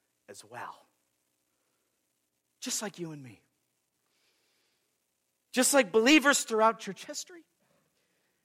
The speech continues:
If you have doubts and struggles, you're not alone.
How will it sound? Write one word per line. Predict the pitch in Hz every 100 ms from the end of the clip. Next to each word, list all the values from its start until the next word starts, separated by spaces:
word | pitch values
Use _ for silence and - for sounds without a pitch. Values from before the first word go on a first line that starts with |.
| _
If | 175 220
you | 277
have | 240 185
doubts | 156 180 180 -
and | 151
struggles, | - - - 202 190 151 135 120 127 143 151 - - -
you're | 165
not | 147 135
alone. | 143 156 110